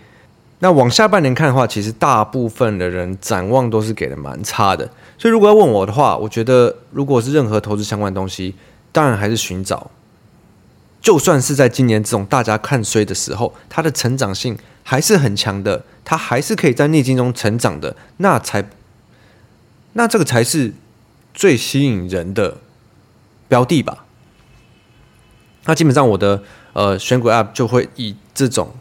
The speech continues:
成长性的公司为主轴来，来，来做。好，那最后我来念一个，呃，五星评论，这个是 from 看盘相关的问题，from 姑。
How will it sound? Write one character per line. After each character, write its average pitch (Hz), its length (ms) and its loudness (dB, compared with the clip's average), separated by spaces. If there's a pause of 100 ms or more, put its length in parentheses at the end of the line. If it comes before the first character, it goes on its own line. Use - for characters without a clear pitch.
成 113 300 -4
长 95 220 -2
性 110 160 -6
的 98 80 -4
公 92 180 -6
司 98 100 -8
为 92 140 -2
主 92 180 -8
轴 65 280 -10 (340)
来， 80 240 -4 (120)
来， 87 160 -6
来 87 180 -6
做。 - 360 -8 (920)
好， 139 120 2
那 185 80 4
最 190 160 4
后 175 220 4
我 107 80 0
来 110 160 0
念 139 240 0
一 117 60 -2
个， 107 340 0 (360)
呃， 113 360 0
五 120 140 0
星 190 120 2
评 170 120 4
论， 180 120 4 (400)
这 - 140 0
个 143 100 4
是 139 460 2
from 120 300 0 (1900)
看 190 180 2
盘 113 220 2
相 123 160 2
关 127 80 4
的 120 80 4
问 117 100 4
题， 95 180 -4
from 98 300 -2
姑。 131 400 2